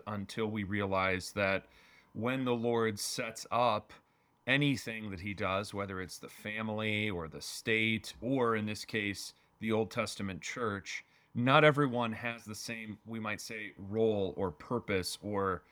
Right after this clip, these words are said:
in more technical church language, we would say office, meaning set of duties. So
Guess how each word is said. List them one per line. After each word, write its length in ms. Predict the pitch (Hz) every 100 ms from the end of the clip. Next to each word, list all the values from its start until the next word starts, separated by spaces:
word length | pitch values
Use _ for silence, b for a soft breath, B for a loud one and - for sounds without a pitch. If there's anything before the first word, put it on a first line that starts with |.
| b b _
in 100 | 107
more 200 | 107 101
technical 540 | - 139 120 110 104 95
church 360 | - 151 -
language, 420 | 113 110 107 101
we 100 | 101
would 140 | 98 90
say 240 | 104 95 -
office, 560 | 117 117 - 76 - -
meaning 380 | 104 101 92 82 b b b
set 300 | - - 113
of 180 | 104 90
duties. 520 | 113 110 87 76 - - _ _ b b -
So 500 | - 120 113 110